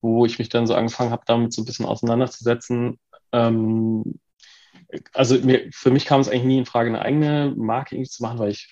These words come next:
hatte überhaupt gar kein so ein richtiges, eine richtige Idee und fand irgendwie so Fashion war dann immer so, du musst halt irgendwie so einen gewissen Look haben und den musst du dann irgendwie durchziehen und darauf irgendwie deine Marke so aufbauen. Aber dann hatte ich irgendwie,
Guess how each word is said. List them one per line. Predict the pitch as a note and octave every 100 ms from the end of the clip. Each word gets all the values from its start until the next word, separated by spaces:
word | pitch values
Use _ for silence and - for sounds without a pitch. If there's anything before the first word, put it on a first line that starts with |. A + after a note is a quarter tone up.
| -
hatte | A#2 B2+
überhaupt | G#2+ G#2+
gar | -
kein | A#2 A#2+
so | A2
ein | A2
richtiges, | A#2+ G#2+ G#2 - - -
eine | A2
richtige | G#2+ A2+ A2
Idee | G#2 A2+ B2
und | A#2+
fand | - A2+
irgendwie | G#2+ A2
so | G#2+
Fashion | - - - A#2+
war | A2 G#2+
dann | A#2
immer | A2 A2
so, | G#2+ A2 A2 - - - _
du | -
musst | G#2 -
halt | -
irgendwie | A#2 A2
so | A2
einen | G#2+ G#2+ A2+ -
gewissen | G#2+ A2 - A2
Look | C#3+ -
haben | B2+ B2 A#2+
und | A2+ G#2+ - -
den | G#2+ A2
musst | A2
du | -
dann | G#2+
irgendwie | G#2+ G#2
durchziehen | B2 B2 - B2+
und | G#2+ G#2+ - - - - _ -
darauf | G#2+ A2 A2
irgendwie | - A#2 A2
deine | G#2+ G2+
Marke | A#2+ D3 C3
so |
aufbauen. | - - - A#2 A#2+
Aber | G#2 A2 A2 - - - - - -
dann | - A#2 C3 B2+ B2
hatte | A2+ B2+
ich | -
irgendwie, | - A#2+ B2 B2 B2 A#2+